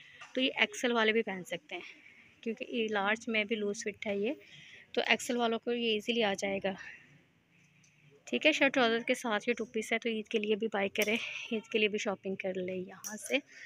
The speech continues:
बाकी ये देखें सब articles है, ये कितना प्यारा लग रहा है, सेल्फ print में है ये भी।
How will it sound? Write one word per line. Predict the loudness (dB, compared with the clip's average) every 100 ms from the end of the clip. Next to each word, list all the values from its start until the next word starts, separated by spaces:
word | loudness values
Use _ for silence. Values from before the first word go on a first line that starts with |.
| -16 -16 -8 -2
बाकी | -2 0
ये | 0
देखें | 0 -2 -2
सब | -2 -6 -6 -12 -8 -6
articles | -6 -6 -8 -6
है, | -8
ये | -8
कितना | -6 -6 -4
प्यारा | -2 -2
लग | -2 -4 -2
रहा |
है, | -4
सेल्फ | -2 -2 -2
print | -4 -4 -4
में |
है | -4
ये | -2 -4
भी। | -4